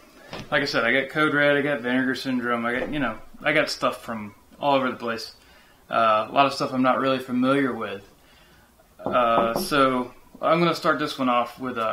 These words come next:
Code Red title. It's called "Don't Go in the Wood" or Don't Go in the House. <laughs> There's another, Vinegar Syndrome's Don't Go in the Woods. This one's Don't Go in the House.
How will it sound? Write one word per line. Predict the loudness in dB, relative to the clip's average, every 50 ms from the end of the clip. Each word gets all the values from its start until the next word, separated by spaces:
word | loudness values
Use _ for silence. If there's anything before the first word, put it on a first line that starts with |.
| -2 -4
Code | -4 -2 0 0 2 2
Red | 2 0 0 0 -2
title. | -2 -2 0 0 -2 -4 -6 -8 -12 -16 -20 -20 -20 -20 _ _ _ -20 -14 -12
It's | -12 -12 -12
called | -12 -8 -6 -4 -4 -4 -6 -8 -10 -12 -20 -20 -20 -20 _ _ -20 -20 -20 -20 -20 -20 -20 _ _ -2
"Don't | 0 0 2 2
Go | 0 0 0 0
in | -2
the | -4 -4
Wood" | -8 -10 -10 -12 -12 -14 -20 _ _ _ -10 -4 -4
or | -4 -4 -4 -12 -16 -8
Don't | -4 -2 -2 0 0
Go | 0 0
in | 0
the | 0 2
House. | 0 0 -2 -2 -6 -12 -12 -6 -2 -2 -2 -2
<laughs> | -4 -6 -2 0
There's | 2 2 2 4
another, | 4 4 4 4
Vinegar | 4 4 4 4 4 2 0
Syndrome's | 0 0 0 0 0 -2 -6 -4
Don't | -4 -4 -4
Go | -4 -6 -6
in | -6
the | -6 -8
Woods. | -10 -12 -12 -16 -20 -20 -20 -20 -20 -20 -20 -20 -20 -20 _ -6
This | -2 -2 -2 0 0
one's | 0 0 0 0 4
Don't | 6 6 8 8
Go | 6 4 4
in | 4 4
the | 2
House. | 0 0 -2 -4 -6 -10 -14 -16